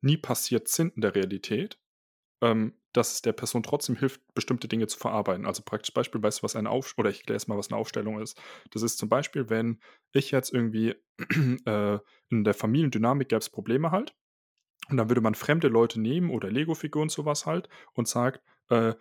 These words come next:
„Die repräsentiert mein Vater, die mein Bruder, meine Mutter“ und so weiter halt. <clears throat> Und dann sollen, wenn es reale Menschen sind, die sich halt so verhalten, wie sie sich in dem Moment fühlen. Halt, man gibt denen so ein grobes Setting.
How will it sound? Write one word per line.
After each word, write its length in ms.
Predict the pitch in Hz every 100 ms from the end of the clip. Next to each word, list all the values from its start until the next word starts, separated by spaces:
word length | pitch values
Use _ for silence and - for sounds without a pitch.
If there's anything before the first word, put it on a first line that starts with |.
| _ -
„Die 120 | 135 135
repräsentiert 480 | 120 - 107 120 113
mein 120 | 107
Vater, 300 | 110 101 95
die 120 | 110
mein 160 | 104 98
Bruder, 300 | - 143 120
meine 220 | 101 98
Mutter“ 260 | 113 - 104
und 100 | 101
so 100 | 107
weiter 340 | 127 165 147
halt. 240 | 208 - _ _
<clears throat> 960 | - - - _ _ _ _ - - -
Und 180 | 117 113
dann 120 | 117
sollen, 220 | - 117
wenn 100 | 110
es 180 | 101 -
reale 260 | 104 123 135
Menschen 300 | 147 - 147
sind, 300 | 165 185 - - -
die 60 | 120
sich 200 | - -
halt 100 | 120
so 140 | 143
verhalten, 300 | 147 127 135
wie 60 | 117
sie 160 | - 101
sich 180 | 104
in 80 | 107
dem 120 | 113 113
Moment 280 | 104 101
fühlen. 240 | - 107 95
Halt, 140 | 98
man 140 | 104 -
gibt 180 | -
denen 100 | 107
so 100 | 101
ein 40 | 104
grobes 340 | - 101 104
Setting. 380 | - 151 196